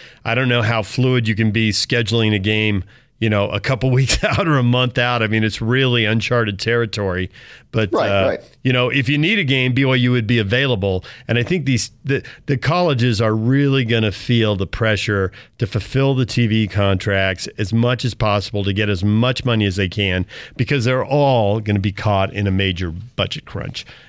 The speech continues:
Speaker 1: You know,
Speaker 2: Yeah.
Speaker 1: so, some teams were already in a tight spot before this, and I think everybody will be on the other side.
Speaker 2: Well, if the Mountain West does that too, say they go to conference only,
Speaker 1: Mm-hmm.
Speaker 2: well, then maybe you have a home and home with Utah State.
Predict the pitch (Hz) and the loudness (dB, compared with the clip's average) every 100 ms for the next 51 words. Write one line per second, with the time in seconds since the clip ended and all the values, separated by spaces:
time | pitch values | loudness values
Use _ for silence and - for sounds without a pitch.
0 | - 117 101 240 165 123 - 151 165 131 | -4 0 2 2 0 -2 -2 0 0 0
1 | 123 123 123 117 104 98 117 110 95 - | 2 2 2 2 0 -2 -2 -2 -2 -2
2 | 95 - 95 123 113 98 92 - - - | -2 -4 -4 0 0 2 0 -2 -8 -18
3 | - - 117 110 113 104 113 110 104 104 | -10 -2 0 2 2 2 2 2 2 2
4 | 98 92 95 95 92 90 90 90 87 85 | 2 2 0 0 0 0 0 -2 -4 -4
5 | - 64 - - _ - - - - 220 | -6 -6 -8 -12 _ -20 -20 -20 -6 0
6 | 175 160 160 165 165 175 127 147 208 - | 0 2 0 2 2 2 2 2 2 0
7 | 143 123 113 117 117 - - 202 156 - | 0 0 0 2 2 0 0 2 2 2
8 | 131 127 170 160 120 101 98 - _ - | 2 2 2 2 2 0 -4 -14 _ -6
9 | 131 120 107 - 120 104 107 104 110 107 | 0 2 0 -2 -2 -2 -2 -2 0 0
10 | 98 87 - 110 98 139 139 147 151 151 | 0 -2 -4 -2 0 2 2 2 2 2
11 | 147 135 160 156 147 160 151 170 180 175 | 2 0 0 0 0 0 -2 -2 -2 -2
12 | - 226 262 | 0 0 -2